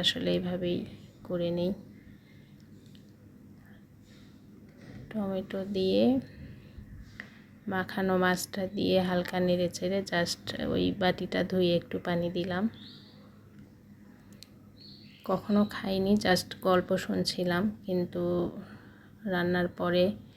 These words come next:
খুব ক্ষুধাও লেগে গেছিল আসলে বাইরে থেকে এসে, তো খাবার নিলাম। এটা আমার আর ছেলের দুইজনের খাবার, দুইজন এক প্লেটেই খাই, ওকে খাইয়ে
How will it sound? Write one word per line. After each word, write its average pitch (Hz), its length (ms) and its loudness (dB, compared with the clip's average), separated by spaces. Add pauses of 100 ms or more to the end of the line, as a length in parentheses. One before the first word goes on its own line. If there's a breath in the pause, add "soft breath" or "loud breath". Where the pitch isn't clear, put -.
(380 loud breath)
খুব - 140 -10 (140)
ক্ষুধাও 208 400 10
লেগে 180 260 8
গেছিল 180 300 2 (120)
আসলে 180 220 2 (100)
বাইরে 180 300 6
থেকে 190 200 0 (120)
এসে, 202 260 6 (760 loud breath)
তো 214 60 -8 (160)
খাবার 185 300 6 (120)
নিলাম। 185 280 6 (1700 loud breath)
এটা 190 160 -2 (120)
আমার 190 240 4 (120)
আর 185 160 2
ছেলের 180 380 0
দুইজনের 175 500 2
খাবার, 180 300 0 (360 loud breath)
দুইজন 185 260 4 (100)
এক 180 140 0
প্লেটেই 180 360 2 (100)
খাই, 175 200 0 (1700 loud breath)
ওকে 202 260 2
খাইয়ে 190 260 8